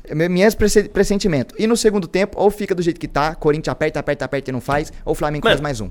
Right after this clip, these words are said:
Speaker 2: eu vou falar um bagulho do meu time.
Speaker 1: Ou vira goleado, irmão.
Speaker 2: Eu
Speaker 1: O
Speaker 2: vou falar um
Speaker 1: Flamengo.
Speaker 2: bagulho do meu time, ó. Vou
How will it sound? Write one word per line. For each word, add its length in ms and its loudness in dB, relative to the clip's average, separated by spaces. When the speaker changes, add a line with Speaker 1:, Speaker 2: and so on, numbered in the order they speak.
Speaker 2:
eu 80 -2
vou 80 0
falar 140 4
um 100 0
bagulho 280 4
do 80 0
meu 160 4
time. 280 -6
Speaker 1:
Ou 140 8
vira 160 4
goleado, 440 6
irmão. 280 -2
Speaker 2:
Eu 100 2
Speaker 1:
O 20 4
Speaker 2:
vou 120 4
falar 20 6
um 40 4
Speaker 1:
Flamengo. 100 2
Speaker 2:
bagulho 160 0
do 40 -4
meu 120 0
time, 240 -2
ó. 160 2
Vou 80 -14